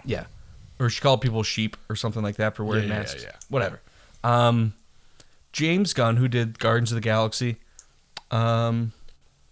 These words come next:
Speaker 1: and other movies, he used to joke a lot about pedophilia. Um, he did a lot of shocking tweets, which he has since deleted. And these are years ago, and he's like,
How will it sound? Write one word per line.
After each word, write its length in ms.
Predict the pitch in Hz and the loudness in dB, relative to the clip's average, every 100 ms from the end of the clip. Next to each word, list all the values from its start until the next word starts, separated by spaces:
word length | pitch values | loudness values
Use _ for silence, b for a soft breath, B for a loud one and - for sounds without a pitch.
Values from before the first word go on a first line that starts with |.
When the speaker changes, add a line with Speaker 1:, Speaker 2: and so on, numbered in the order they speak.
| - | -8
Speaker 1:
and 100 | 117 | 0
other 180 | 113 117 | 2 4
movies, 460 | 113 110 113 - - b b b b b | 2 2 0 -4 -12 b b b b b
he 500 | - 139 165 175 175 | 0 2 2 0 0
used 540 | - 143 147 139 - | -2 0 0 -2 -4
to 220 | - 135 127 | 0 0 0
joke 380 | 110 127 117 | 0 0 2
a 80 | 131 | 0
lot 260 | 123 113 117 | 2 2 2
about 360 | 110 110 113 - _ _ _ _ - | 0 0 -2 -8 _ _ _ _ 2
pedophilia. 640 | 123 - 110 107 117 139 - b b b b _ _ - | 2 2 0 2 0 -2 -12 b b b b _ _ -2
Um, 540 | 110 110 110 113 113 | 2 4 4 2 0
he 200 | 110 117 | -2 -4
did 240 | 113 120 117 | -2 0 2
a 60 | |
lot 220 | 113 110 | 2 2
of 80 | 107 | 0
shocking 520 | - - 117 120 147 139 | -4 2 2 4 0 0
tweets, 360 | - 117 127 | 0 -2 -2
which 160 | 123 107 | -4 -4
he 140 | 120 113 | -2 0
has 160 | 110 | -2
since 300 | - 120 123 | -2 -2 -2
deleted. 480 | - 127 110 107 131 B B B | 0 0 0 -2 -4 B B B
And 100 | 196 | 0
these 160 | 233 160 | 2 4
are 40 | |
years 300 | 135 139 117 | 4 4 2
ago, 180 | 110 110 | 2 0
and 100 | 104 | -2
he's 140 | 98 | -4
like, 140 | 107 | -6